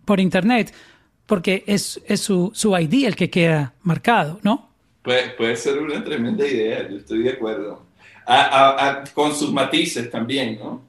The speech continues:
Speaker 2: Pero sí, en una mesa, o sea, eh, de nuevo, si estuviésemos en la mesa que decide eso, creo que es un, es un, es un buen punto. O sea, sería una buena alternativa.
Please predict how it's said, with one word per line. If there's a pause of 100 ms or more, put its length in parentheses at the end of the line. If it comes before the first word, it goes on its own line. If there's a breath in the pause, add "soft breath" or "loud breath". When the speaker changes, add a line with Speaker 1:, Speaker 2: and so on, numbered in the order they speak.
(160)
Speaker 2:
Pero
sí, (200)
en
una
mesa,
o
sea,
eh,
de
nuevo,
si
estuviésemos
en
la
mesa
que
decide
eso, (540 soft breath)
creo
que
es
un, (220)
es
un,
es
un
buen
punto.
O
sea,
sería
una
buena
alternativa.